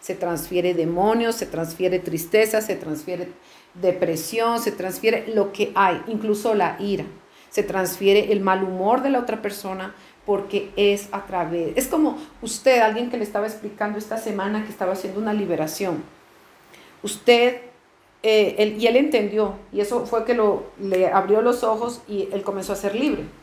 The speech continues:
¿Por qué? Porque es como la wifi. Usted ve que su teléfono está conectado, pero usted puede comunicarse a Colombia, usted puede comunicarse a Italia, usted puede comunicarse a Estados Unidos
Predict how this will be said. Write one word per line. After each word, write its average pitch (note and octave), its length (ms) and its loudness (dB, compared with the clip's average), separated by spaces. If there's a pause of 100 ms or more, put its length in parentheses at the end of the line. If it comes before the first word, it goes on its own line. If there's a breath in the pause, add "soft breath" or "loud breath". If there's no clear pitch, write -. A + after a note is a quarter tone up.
(200)
¿Por A3 140 -8
qué? C4+ 340 -4 (240 loud breath)
Porque A#3+ 200 2
es C4+ 80 2
como E4+ 200 2
la B3 200 6
wifi. E4 440 -4 (600)
Usted A3+ 240 0
ve A#3 140 2
que A#3+ 100 0
su A3+ 120 -8
teléfono G#3+ 440 0
está A3 240 -2
conectado, A3 560 -2
pero A3 100 0
usted B3 320 0 (260)
puede A3 280 2
comunicarse G#3 560 -4
a G3+ 80 -6
Colombia, F#3+ 520 -6
usted G#3+ 200 -4
puede G#3+ 140 -2
comunicarse G3+ 560 -2
a - 20 -2
Italia, F3+ 440 -2
usted G3 220 -8
puede G#3+ 160 -4
comunicarse G3+ 500 -6
a - 20 -10
Estados G3 300 -4
Unidos G#3+ 360 -2